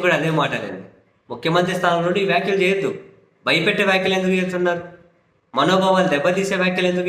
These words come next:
చేస్తున్నారు? ముఖ్యమంత్రి కదా, బాధ్యతాయుతంగా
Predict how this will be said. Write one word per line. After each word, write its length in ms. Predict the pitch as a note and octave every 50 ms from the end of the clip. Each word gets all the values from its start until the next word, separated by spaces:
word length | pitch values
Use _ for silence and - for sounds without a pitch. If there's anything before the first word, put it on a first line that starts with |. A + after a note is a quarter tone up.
| F3+
చేస్తున్నారు? 420 | F3+ F3+ F3 F3 F3 F3 E3+ E3+ - - - - - - _ _ _ _ _ _ _ _ _ -
ముఖ్యమంత్రి 480 | B2+ - F#3 G3 G#3+ A#3 A3+ A3 G#3 F#3+ F3+
కదా, 180 | C3+ A2 G2 - - - - - _ _ _ _ _ _ _ _ _ _ _ _ _ _ _ _ _ _ _ _ _ _ _ _ _ _ _ _ _ _ _ _ _ _ _ _ A2
బాధ్యతాయుతంగా 760 | B2+ D3+ D#3 F#3 F#3+ G3+ G3+ G3 G3 G3 G3 F#3+ F#3 F#3